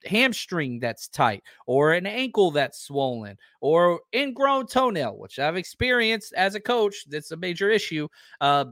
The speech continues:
whatever. Fill in the blank. Dar-, uh, Darrell Luter Junior, he got put on this whenever he reported with the rookies, right? All those players will come in on the active pup. Now, here's what's important. If you get put on that, you can be activated anytime. So please remember that.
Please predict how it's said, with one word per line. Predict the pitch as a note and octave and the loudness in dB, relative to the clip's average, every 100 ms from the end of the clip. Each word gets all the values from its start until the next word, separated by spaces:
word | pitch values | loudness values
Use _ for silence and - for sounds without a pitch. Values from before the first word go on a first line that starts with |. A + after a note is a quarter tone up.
| G2+ _ | -10 _
whatever. | D#3 B3 A#3+ C3+ - _ | -2 4 6 4 -2 _
Fill | - C4 | 0 0
in | B3 | 2
the | G#3+ | 0
blank. | F3+ C#3+ C#3+ - | 0 -4 -6 -2
Dar-, | E3 G3 - | 2 2 0
uh, | D3 C3+ | -6 -4
Darrell | F#3 G#3+ F#3 | 0 2 2
Luter | D#3+ C3+ A#2 | 0 -2 -2
Junior, | G3 A3+ C#3 | -2 -2 -2
he | G3 | 0
got | A3 - | 0 0
put | C#3+ | -2
on | A#2+ A#2 | -4 -4
this | A#2 - | -8 -6
whenever | C3 A#2 | -6 -4
he | C#3 | -4
reported | F3+ C3+ D3 B2 | -4 -2 0 0
with | A2 | -4
the | G#2 | -2
rookies, | E3+ A3+ - - | 0 0 -4 -2
right? | A2 D#3+ - _ _ _ _ _ _ F#3+ | 2 2 0 _ _ _ _ _ _ 4
All | G#3+ D4 D4+ | 6 8 6
those | B3+ B3 B3 | 6 6 4
players | - G#3+ F#3+ F#3+ - | 2 0 0 -2 -6
will | D3 | -8
come | - G#3 A3+ | -4 -4 -2
in | F3 A#2+ C#3+ _ _ - | -4 -4 -8 _ _ -4
on | D#3 E3 | -2 -2
the | D#3+ - - | -8 -10 -2
active | E3 G#3 - A#3+ - - | 2 2 -2 -10 -10 -2
pup. | C4+ F#3 - | 0 0 -4
Now, | A#2 | -12
here's | G#2 F#3+ D#4+ - | -8 -4 -4 -2
what's | G#3 G#3 G#3+ | -2 -2 -4
important. | G3+ - E4+ A2+ - _ _ _ _ _ _ _ _ _ _ _ _ _ _ _ - | -6 0 0 0 -8 _ _ _ _ _ _ _ _ _ _ _ _ _ _ _ -2
If | B3+ D4+ D#4+ | 0 0 -2
you | D#4+ | -4
get | D#4 D4+ | -4 -6
put | - A#3+ | 0 0
on | A3 | 0
that, | G#3+ F3 | -2 -4
you | F#3 | -6
can | F3 | -2
be | F3 | 2
activated | E3 - D3+ C3+ A#2+ | 0 0 -2 0 0
anytime. | E3+ F#3 D3 G2+ | -2 -4 -6 -6
So | - | -12
please | - D3+ F3+ | -12 -10 -8
remember | G#3 G#3+ D#3 | -6 -4 -4
that. | G#2 | -6